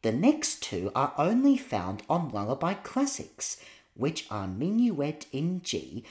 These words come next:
from Anna Magdalena, although written by Paisled. And that's the second song in the C D, and Jesu, Joy of Man's Desiring.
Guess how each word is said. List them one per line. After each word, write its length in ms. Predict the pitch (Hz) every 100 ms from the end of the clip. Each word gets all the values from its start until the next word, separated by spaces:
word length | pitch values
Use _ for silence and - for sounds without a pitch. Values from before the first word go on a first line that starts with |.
| -
from 260 | - 107 -
Anna 240 | 160 226
Magdalena, 880 | 190 139 160 - - 165 117 65 71 - _ _ _ -
although 380 | 127 107 127 165
written 400 | 120 113 110 98
by 260 | 73 82 -
Paisled. 600 | - 156 143 - - - _ _ _ _ _ -
And 220 | 170 160
that's 280 | 277 311 -
the 120 | 175
second 540 | - 277 294 143 101
song 320 | - 90 87 101
in 140 | 92
the 100 | 85
C 300 | - 67 69
D, 380 | - 65 120 - - - - -
and 240 | 143 135 - -
Jesu, 600 | - 233 247 - - -
Joy 380 | - 185 233 269 -
of 240 | 156 123
Man's 440 | 107 123 139 139
Desiring. 880 | - - 160 160 107 92 80 64 55